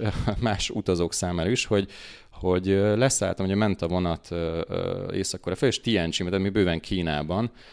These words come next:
állt a vonat egy pár percet az állomáson, én leszálltam, vettem pár, ö, doboz sört, akkor ott a, a barátémnál volt cigi, én nem dohányzom, és ezt, ö, ö,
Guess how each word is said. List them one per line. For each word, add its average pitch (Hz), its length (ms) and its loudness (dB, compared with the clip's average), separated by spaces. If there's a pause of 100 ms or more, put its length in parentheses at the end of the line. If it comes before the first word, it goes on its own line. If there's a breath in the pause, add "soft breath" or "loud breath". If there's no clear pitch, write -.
(260 loud breath)
állt 87 340 0
a 80 40 -2
vonat 80 320 -2
egy 78 120 -4
pár 80 280 -4
percet - 320 -4
az 82 80 -4
állomáson, 117 340 0
én 85 60 -2
leszálltam, 101 580 -2
vettem 85 500 -2
pár, 82 460 0
ö, 80 260 -2
doboz 80 360 -4
sört, 127 580 0 (800 soft breath)
akkor - 280 -2
ott 87 100 -6
a, 90 460 2
a 87 60 -4 (100)
barátémnál 87 560 0
volt 82 240 -2
cigi, 98 220 -4
én 85 140 2
nem 78 180 0
dohányzom, 110 640 0 (200)
és 98 280 0
ezt, 107 420 -2
ö, 87 380 0 (480 soft breath)
ö, 85 460 -2